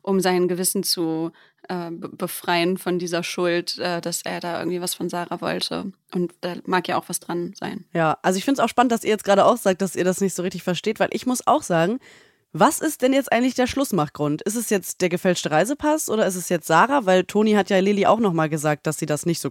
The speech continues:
Speaker 2: cool fand, was er da mit Sarah gesagt hat. Was glaubt ihr?
Speaker 1: Ja, aber ich glaub, hauptsächlich ist es schon der, der, äh, d-, also die Tatsache, dass er Knast riskiert hat. Ich glaub schon, dass das,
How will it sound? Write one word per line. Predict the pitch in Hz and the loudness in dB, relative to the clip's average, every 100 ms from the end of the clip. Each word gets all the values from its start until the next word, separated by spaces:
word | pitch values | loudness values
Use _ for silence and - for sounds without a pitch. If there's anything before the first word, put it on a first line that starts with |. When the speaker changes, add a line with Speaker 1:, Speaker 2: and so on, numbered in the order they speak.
| - | -4
Speaker 2:
cool | 143 | -4
fand, | - 139 135 - | -2 -4 -4 -4
was | 147 | -4
er | 139 | -2
da | 139 | -2
mit | 139 139 | -4 -2
Sarah | 139 131 | -2 -2
gesagt | 131 135 127 131 - | -4 -6 -6 -6 -8
hat. | 123 - _ _ _ - | -8 -10 _ _ _ -10
Was | - | -6
glaubt | 151 - | -6 -4
ihr? | 113 127 | -6 -4
Speaker 1:
Ja, | 208 | -2
aber | 170 | -2
ich | 196 | -2
glaub, | - 190 185 | -2 -2 0
hauptsächlich | 214 175 208 202 190 190 | -2 0 -2 -2 -4 -4
ist | 190 | -4
es | 190 - | -2 0
schon | 196 190 | 2 2
der, | 185 175 - | 2 0 -2
der, | 185 175 175 - | -4 -2 -4 -2
äh, | 180 - | -4 -6
d-, | - - 165 - | -10 -10 -6 -2
also | 185 | 0
die | 185 202 190 | 0 -2 -2
Tatsache, | - 202 185 208 185 | -2 -2 0 -2 -2
dass | 185 - | -4 -4
er | - 175 - - - - | -4 -4 -6 -12 -18 -4
Knast | - 226 - | 0 0 0
riskiert | 233 - 170 165 | -2 -2 -6 -6
hat. | 180 170 | -6 -8
Ich | - - | -6 -2
glaub | 160 | 0
schon, | - 208 202 | 2 2 2
dass | 185 | 0
das, | - 202 | 0 -2